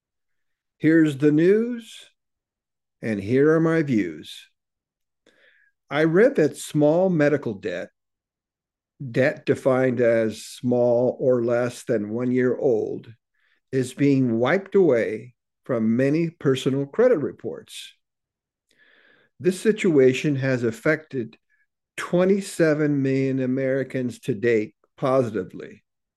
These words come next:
My view is this. It's not people's fault that they get sick or injured.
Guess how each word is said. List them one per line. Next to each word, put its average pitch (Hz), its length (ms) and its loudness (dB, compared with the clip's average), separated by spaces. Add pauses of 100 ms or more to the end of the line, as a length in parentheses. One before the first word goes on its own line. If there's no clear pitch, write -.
(1160)
My 120 320 0
view 110 500 -2 (1160)
is 143 220 -8
this. - 440 0 (760)
It's - 200 -4
not 285 280 -4 (1120)
people's 175 340 -2
fault - 640 0 (240)
that 117 160 -6
they 123 160 2
get 117 240 -2
sick 127 460 -2
or 104 180 0
injured. 117 560 -4